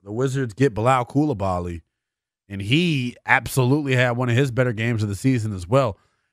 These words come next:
If I was Wes Unseld Junior, probably starting Bilal Coulibaly, uh, moving forward. Bilal Coulibaly, seventeen points in thirty minutes off the bench,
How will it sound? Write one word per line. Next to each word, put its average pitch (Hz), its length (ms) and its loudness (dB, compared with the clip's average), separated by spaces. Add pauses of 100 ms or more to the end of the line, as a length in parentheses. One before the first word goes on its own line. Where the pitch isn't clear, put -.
(120)
If 151 240 2
I 220 220 2
was 214 600 -2
Wes 147 260 0
Unseld 143 460 0
Junior, 127 540 -2 (1300)
probably 294 340 0
starting 123 540 0
Bilal 98 280 0
Coulibaly, 80 680 -6 (480)
uh, 110 240 4
moving 107 340 2
forward. 113 360 0
Bilal 131 320 0
Coulibaly, 110 680 -2
seventeen 156 720 -2
points 123 360 -2
in 98 100 -12
thirty 131 280 -2
minutes 104 300 -4
off 110 160 0
the - 80 -20
bench, 98 400 -6